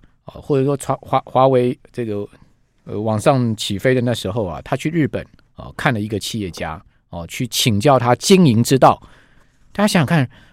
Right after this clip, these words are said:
任正非何许人也？他会去请教一个人经营之道，可见这个人非同凡响。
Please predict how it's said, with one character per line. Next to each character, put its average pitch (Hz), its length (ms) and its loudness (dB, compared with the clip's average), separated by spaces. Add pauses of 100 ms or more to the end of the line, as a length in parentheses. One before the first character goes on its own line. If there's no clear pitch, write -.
任 226 240 4
正 151 220 4
非 139 180 4
何 117 180 2
许 107 180 -2
人 82 240 -6
也？ 85 140 -12 (260)
他 214 120 0
会 277 100 4
去 214 160 -4
请 - 260 2
教 190 160 8
一 190 80 6
个 170 80 4
人 135 140 4
经 175 220 0
营 131 100 2
之 156 100 0
道， 143 200 6
可 - 160 2
见 165 140 4
这 165 120 2
个 135 80 6
人 117 160 2
非 131 160 2
同 113 180 0
凡 98 220 -6
响。 82 180 -6